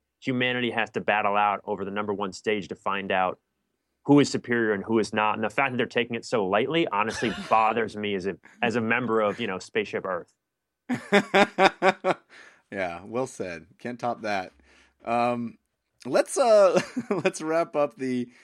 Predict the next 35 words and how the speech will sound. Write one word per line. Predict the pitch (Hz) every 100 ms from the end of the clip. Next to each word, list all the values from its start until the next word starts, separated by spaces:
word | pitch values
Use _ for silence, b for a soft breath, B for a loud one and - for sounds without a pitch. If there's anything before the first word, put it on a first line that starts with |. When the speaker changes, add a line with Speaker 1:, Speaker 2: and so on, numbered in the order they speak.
| b b b
Speaker 2:
uh, | 98 107 104 101
Story | - 139
of | 135
the | 127
Week | 127
segment | - 120 113 110 90
by | 107 101
returning | 101 104 - 143 139
to | 123
where | 120 117
it |
all | 113
started. | 113 - 95 87 82 76 _ _ -
S | 110 -
G's | 123 113
favorite | 123 117 107
segment, | 110 87 82
S | 92
G | 117
eight's | 107 -
favorite | 110 104
segment. | - 95 90 85 b b b -
Um, | 110 110 107 101 _ _ _ _ _ _ _ _ -
some | -
more | 240
V | 277 240
R | 233
news. | 139 95 85 - _ _ _ _ _ _ _ _ _ -
Evidently, | 160 214 - 359 226 151 135 180 233 _ _ _ _ _ _ _ _ _ -
when | 156 170
we | 170
heard | 175 208
about | 185 165 160 139
Casey | - 190 185 147
Hudson | 170 180 151 123 131 147